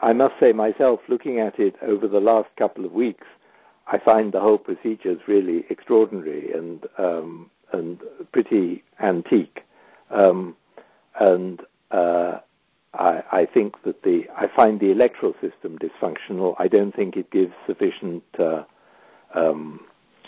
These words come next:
uh, sufficient. Uh, this is a system which,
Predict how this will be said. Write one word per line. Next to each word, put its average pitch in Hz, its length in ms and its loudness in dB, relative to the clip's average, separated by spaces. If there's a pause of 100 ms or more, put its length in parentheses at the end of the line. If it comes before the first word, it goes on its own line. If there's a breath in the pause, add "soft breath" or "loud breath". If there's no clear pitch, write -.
(420 soft breath)
uh, 85 200 2 (100)
sufficient. 113 400 -2 (180)
Uh, 104 60 6 (120)
this 160 240 8
is 170 160 0
a 156 160 -2
system 139 520 0
which, 127 220 0